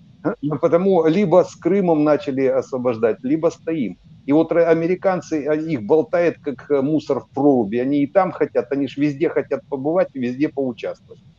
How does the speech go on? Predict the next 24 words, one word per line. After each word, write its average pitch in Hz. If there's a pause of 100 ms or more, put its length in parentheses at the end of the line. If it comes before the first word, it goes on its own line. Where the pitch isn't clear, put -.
А 117
потом, 147
когда 160
им, 160
э, 151
под 147
за-, 156
э, 151
по-, 147
под 139
задником 151
надают, 165
э, 131
как 120
вот, 123
э, 123
в 120
Афганистане 113
или, 107
допустим, 104
в -
том 110
же 113
Вьетнаме, 98